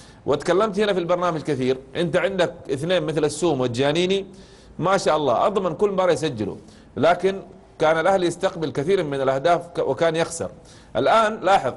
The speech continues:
أربع مباريات هدف واحد فقط است-، ومن كرة ثابتة. ال-، الهدف، هدف اليوم، هدف هيلدر راموس. هذا يؤكد أنه صالح المحمدي مش مدرب عادي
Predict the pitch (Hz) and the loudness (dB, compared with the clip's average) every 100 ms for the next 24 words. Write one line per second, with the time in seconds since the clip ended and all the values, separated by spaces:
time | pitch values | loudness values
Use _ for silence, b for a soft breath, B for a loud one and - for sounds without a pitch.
0 | - - - - - 156 190 170 170 180 | -10 -20 -20 -20 -4 -2 0 0 0 2
1 | 180 165 180 156 160 175 147 - 196 151 | 2 2 0 0 2 0 0 -4 -2 -2
2 | - 117 139 139 147 165 220 190 170 143 | -4 -4 -2 -2 -2 -2 0 2 2 0
3 | 113 - - - 120 123 - 131 151 131 | -2 -10 -16 -8 -6 -4 -2 0 0 -2
4 | 151 147 143 147 139 143 147 147 139 143 | -2 -2 -2 -2 -2 -2 -2 -2 0 0
5 | 113 92 - B B B B - 202 208 | -2 -8 -16 B B B B 0 2 4
6 | 190 196 196 151 - 147 151 160 - - | 2 2 0 -6 -4 -4 -2 -4 -6 -12
7 | - - - - - B - - 180 175 | -20 -20 -20 -20 -20 B -4 2 4 4
8 | 170 165 202 190 180 180 180 180 160 170 | 0 -2 -2 0 0 -2 -2 -2 0 0
9 | 170 135 139 123 | 0 2 4 2